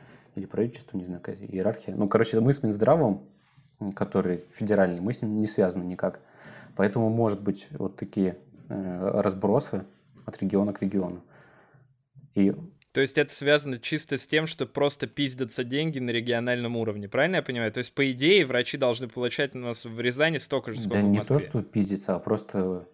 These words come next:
Speaker 1: ну, больше выделяется. Ну вот, э, сравни, э, там, годовой бюджет, э, Рязани и Москвы. Просто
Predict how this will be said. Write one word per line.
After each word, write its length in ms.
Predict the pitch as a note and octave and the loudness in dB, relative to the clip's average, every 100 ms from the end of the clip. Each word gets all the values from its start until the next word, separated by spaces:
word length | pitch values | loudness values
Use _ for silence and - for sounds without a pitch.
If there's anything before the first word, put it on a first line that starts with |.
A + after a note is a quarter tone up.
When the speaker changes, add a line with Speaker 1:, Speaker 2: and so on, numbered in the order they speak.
| _ - | _ -10
Speaker 1:
ну, 120 | F#2+ | -4
больше 320 | G2+ G2+ - | 0 0 0
выделяется. 420 | F#2+ G2 F#2+ - A2+ | -4 0 -2 0 2
Ну 60 | |
вот, 240 | A2 G#2+ - | 2 0 -2
э, 200 | A2 G2+ | 0 2
сравни, 560 | - A2+ A2+ A2 G2+ - - - - - - _ - | 2 2 2 2 0 -4 -20 -20 -20 -20 -20 _ -12
э, 80 | - | -2
там, 240 | F#2+ F#2+ | 0 4
годовой 400 | A2 A2 A2 G#2 | 4 4 4 4
бюджет, 500 | G2 G2+ G#2 G2 - - _ - - | 4 2 2 2 -2 -20 _ -20 -16
э, 260 | F2+ - G2 | -6 0 2
Рязани 500 | G#2+ G#2 C#3 D3+ G2 - _ _ _ _ - | 2 4 4 4 -2 -8 _ _ _ _ -2
и 80 | G#2+ | 0
Москвы. 500 | A2 G#2+ - G2 E2+ - _ _ _ _ _ _ - - - - | 0 -2 -2 -2 -2 -8 _ _ _ _ _ _ -20 -20 -20 -6
Просто 420 | G#2+ F#2+ - F#2 | -4 -4 -4 -6